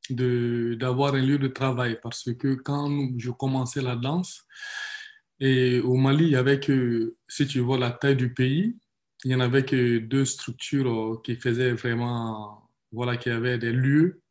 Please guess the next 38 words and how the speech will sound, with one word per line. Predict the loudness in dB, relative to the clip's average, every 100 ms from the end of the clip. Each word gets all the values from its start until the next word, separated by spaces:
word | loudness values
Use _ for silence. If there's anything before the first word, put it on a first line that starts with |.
| _ _ _ _
pour, | -2 0
euh, | 0 0 -4 -8 -4
des | -2 -2
associations | 0 -2 0 -2 0 -2 -2 -2
privées | -2 0 0 0
qui | 0
avaient | 0 0
des | 0
lieux | -2 0 -2
en | -2
danse. | -4 -4 -4 -4 -6 -8
C'était | -6 -4 0 0 0 -4 -14 -20 -18 -18 -14 -2
Donko | 2 4 2
Seko | 2 0 2 4 4
et, | 4 4 4 2 0 -4 -12 _ _ _ -4
et | 0 2 2 0 0 0
la | -2
troupe | -2 0 2
Don | 2
Karim | 2 2 2
Toukoula | 0 -2 0 -2
Sabali | 0 0
Bougou | 0 -2 -2 0
où | 0
je | 0
me | 0
suis | -2 -4
fait | -4
former. | -4 -4 -2 -4 -8 _ _ -10 -6 -6 -6 -12 -16 -2
Donc, | 6 6 6
du | 4
coup, | 2 2 0
à | 0
partir | -2 4 2
de | 4
ce | 0
constat, | 0 -2 -2 -2 0 0 0
et | 0 2 2 2 2 0 0 -2 -6